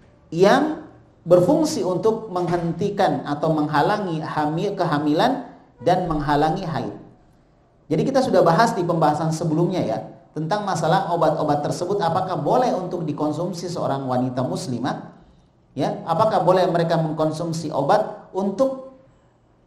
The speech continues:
menghalangi haid atau menghalangi kehamilan. Ya kan? Kita sudah bahas di mana para ulama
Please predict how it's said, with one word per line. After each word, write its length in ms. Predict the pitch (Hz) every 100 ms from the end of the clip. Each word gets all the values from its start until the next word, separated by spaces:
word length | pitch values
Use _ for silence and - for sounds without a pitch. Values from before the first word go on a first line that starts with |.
| _ -
menghalangi 640 | 185 175 175 180 185 - - - - _ _ _ _ -
haid 560 | - 185 247 262 - -
atau 320 | 175 180 254
menghalangi 560 | 240 170 170 170 180 208
kehamilan. 640 | 160 147 156 123 95 - - - _ _ _ _ _ _ _ _ 107
Ya 60 |
kan? 240 | 147 214 143
Kita 160 | 165
sudah 160 | 175 131
bahas 480 | - 165 143 - - -
di 80 | 113
mana 220 | 156 185
para 160 | 160
ulama 640 | 143 139 180 220 - -